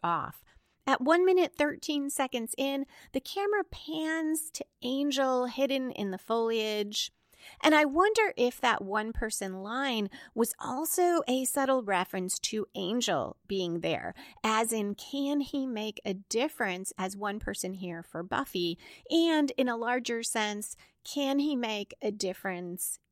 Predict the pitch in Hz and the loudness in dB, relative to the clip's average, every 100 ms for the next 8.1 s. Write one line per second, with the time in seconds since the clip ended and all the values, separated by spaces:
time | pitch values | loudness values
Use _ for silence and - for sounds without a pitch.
0 | - 240 233 208 190 180 - 175 180 - | -2 -2 0 -2 -4 -6 -6 -6 -6 -6
1 | - - - - 190 185 180 175 165 - | -6 -8 -12 -6 0 0 0 0 -2 -4
2 | - 190 180 180 165 175 - - 214 262 | -6 -2 -2 -2 -4 -4 -8 -10 -6 0
3 | 254 233 226 220 - 214 190 - 196 185 | 2 2 0 -4 -4 -4 -4 -4 -6 -6
4 | 170 165 165 - 101 - - - - _ | -6 -6 -8 -2 -2 -2 -6 -6 -8 _
5 | 302 381 415 - 311 311 262 254 269 262 | 2 4 6 2 0 0 0 0 2 0
6 | 220 208 220 208 202 - - 359 - 240 | -2 -6 -4 -2 -4 -4 0 0 0 -6
7 | 226 226 226 240 240 208 196 - - 214 | -6 -4 -2 0 0 2 0 -4 -2 0
8 | 208 | 2